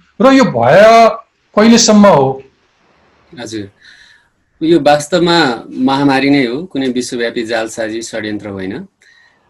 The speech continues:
Speaker 2: अम, अहिले जति हामीले मृत्यु देखिरहेका छौँ, त्यो, अ, विश्वव्यापी रूपमा निरन्तर धेरै किसिमका यो निषेधाज्ञा लगायत अरू सा-, भौतिक दूरी, अ, स्कुलहरू बन्द गर्ने, यी सबै व्यापार व्यवसाय बन्द गर्ने, यी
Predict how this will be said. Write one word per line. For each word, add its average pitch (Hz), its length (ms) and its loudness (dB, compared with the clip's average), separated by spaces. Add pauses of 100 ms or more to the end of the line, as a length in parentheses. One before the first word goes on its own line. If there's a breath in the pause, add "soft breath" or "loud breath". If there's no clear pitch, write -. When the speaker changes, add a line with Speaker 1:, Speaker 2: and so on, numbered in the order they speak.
(140)
Speaker 2:
अम, 110 560 -12 (100)
अहिले 131 260 -2
जति 131 380 -6
हामीले 117 260 -4
मृत्यु 123 280 -4
देखिरहेका 120 460 -8
छौँ, 107 480 -12 (180)
त्यो, 107 840 -10 (100)
अ, 101 60 -16 (160)
विश्वव्यापी 123 760 -10
रूपमा 131 400 -6 (400)
निरन्तर 139 600 -2
धेरै 123 420 -4
किसिमका 123 800 -6
यो 113 120 -8
निषेधाज्ञा 117 600 -6
लगायत 117 460 -4
अरू 120 560 -6
सा-, 113 240 -16
भौतिक 110 360 -10
दूरी, 113 320 -6
अ, - 280 -18
स्कुलहरू 117 400 -12
बन्द 113 200 -8
गर्ने, 110 300 -10
यी 117 80 -10
सबै 120 220 -12
व्यापार 117 380 -6
व्यवसाय 113 360 -8
बन्द 110 220 -10
गर्ने, 110 240 -14
यी 117 120 -16